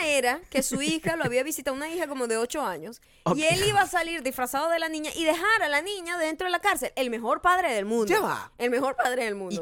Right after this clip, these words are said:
Speaker 2: hasta que la gente se diera cuenta como que, "Ey, ¿y esta
Speaker 1: Esta
Speaker 2: niña qué
Speaker 1: niña,
Speaker 2: hace aquí?"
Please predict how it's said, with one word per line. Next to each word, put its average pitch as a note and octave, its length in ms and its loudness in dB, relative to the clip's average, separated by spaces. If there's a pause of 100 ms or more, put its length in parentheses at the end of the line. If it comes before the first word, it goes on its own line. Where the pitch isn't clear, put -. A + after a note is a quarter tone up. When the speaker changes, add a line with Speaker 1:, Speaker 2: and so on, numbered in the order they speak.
Speaker 2:
hasta F#3+ 240 0
que E3 80 -4
la D#3+ 60 -2
gente F3 160 -4
se G3+ 80 -4
diera E3+ 160 2
cuenta F#3+ 220 -2
como E3+ 180 -4
que, B2+ 220 -6
"Ey, G3+ 340 -2
¿y D#3 120 0
esta E3 120 2
Speaker 1:
Esta A#3+ 60 4
Speaker 2:
niña B3+ 240 4
qué C#4 80 4
Speaker 1:
niña, - 20 6
Speaker 2:
hace B3+ 120 2
aquí?" B3+ 60 2